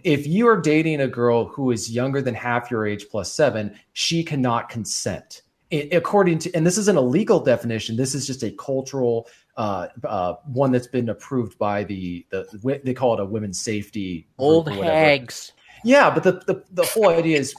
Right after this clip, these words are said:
Speaker 1: we'll get to a point where the people, the, the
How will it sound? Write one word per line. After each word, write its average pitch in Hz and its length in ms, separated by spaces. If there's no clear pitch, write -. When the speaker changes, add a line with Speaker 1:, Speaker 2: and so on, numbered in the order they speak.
Speaker 1:
we'll 165 200
get 190 180
to 185 120
a - 40
point 151 360
where 123 480
the 120 260
people, 208 640
the, 135 160
the 131 200